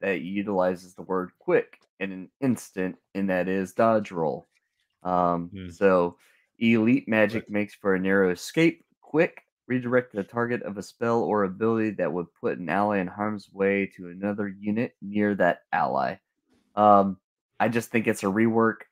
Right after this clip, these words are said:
Speaker 1: Uh, just looking, just because of the artwork, screams to me like Arthurian Legends because of,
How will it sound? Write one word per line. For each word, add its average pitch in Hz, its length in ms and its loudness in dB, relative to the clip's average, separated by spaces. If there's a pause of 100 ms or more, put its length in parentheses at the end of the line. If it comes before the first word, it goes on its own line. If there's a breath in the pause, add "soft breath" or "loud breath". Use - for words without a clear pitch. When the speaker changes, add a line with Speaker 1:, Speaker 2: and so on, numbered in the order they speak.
(140)
Speaker 1:
Uh, 92 320 2
just 120 260 -8
looking, 117 480 2
just 107 200 -10
because 107 300 -6
of 92 80 -8
the 95 160 -4 (120)
artwork, 151 680 2 (480)
screams 117 460 -2
to 113 60 -12
me 110 140 0
like 104 360 2
Arthurian 101 540 0
Legends 92 400 -2
because 90 460 -8
of, 85 140 -14